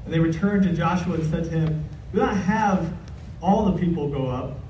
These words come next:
but let about two or three thousand men go up and attack Ai. Do not make the whole people toil up there,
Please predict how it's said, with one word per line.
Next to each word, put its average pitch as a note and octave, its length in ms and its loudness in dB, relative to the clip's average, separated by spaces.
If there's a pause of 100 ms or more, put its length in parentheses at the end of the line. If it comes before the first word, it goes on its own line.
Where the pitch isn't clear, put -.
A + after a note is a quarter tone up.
(120)
but A#3 80 -2
let A#3+ 140 2
about G3+ 280 -2
two A3+ 280 2
or F3+ 80 4
three G3 220 -2
thousand F#3 420 0
men D#3+ 260 2
go D3+ 160 0
up D#3 280 0
and C#3 80 -8
attack D#3 440 -4
Ai. C#3+ 380 -6 (720)
Do G#3 100 6
not G#3+ 200 2
make G3 180 2
the F3 80 0
whole F#3+ 260 6
people F3+ 400 -2
toil G3 320 0
up D3+ 160 0
there, C3+ 300 -4